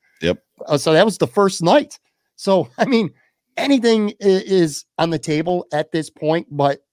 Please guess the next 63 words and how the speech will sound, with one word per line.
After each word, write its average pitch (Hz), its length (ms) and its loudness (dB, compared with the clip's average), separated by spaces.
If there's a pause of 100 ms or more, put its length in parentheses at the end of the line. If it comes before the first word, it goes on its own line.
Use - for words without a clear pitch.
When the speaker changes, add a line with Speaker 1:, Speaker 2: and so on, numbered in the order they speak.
Speaker 2:
I 139 140 -4
think 165 400 -4
the, 135 320 2 (680)
the 127 120 -4
big 143 360 0
thing 156 180 0
for 151 100 -4
the 135 120 -4
Bills 139 340 0
was 127 160 -4
to 123 100 -10
just 113 280 -12
keep 131 200 -8
their 127 140 -8
core 127 260 -4
intact. 113 360 -4
And 120 80 -4
I 185 100 0
do 233 240 2
think 214 220 2
that's 190 200 2
going 185 280 0
to 196 160 -2
attract 180 500 -2 (560)
one 160 220 4
or 180 60 4
two 190 180 0
guys 175 320 4
that 151 180 2
maybe 147 400 -2
a 170 40 -2
couple 180 200 -2
years 175 220 -2
ago 165 120 -2
would 143 140 -2
not 143 160 0
have 165 80 0
wanted 165 220 2
to 117 40 -8
come 170 180 0
here. 117 160 -6 (280)
But 127 100 -6
now 139 160 2
they 202 120 2
got 185 120 2
a 175 40 -4
chance 190 240 -2
to 147 80 -4
win 170 160 -2
an 165 80 0
opportunity, 165 500 -4
a 156 60 0
one-year 170 480 -2
prove-it 170 360 -4
deal. 185 320 -2 (320)
Speaker 1:
Mm. 90 120 0
Speaker 2:
Maybe 208 200 2
they 262 120 2
find 247 260 2
a 196 40 -2
John 160 260 0
Brown 147 260 0
replacement 131 500 -6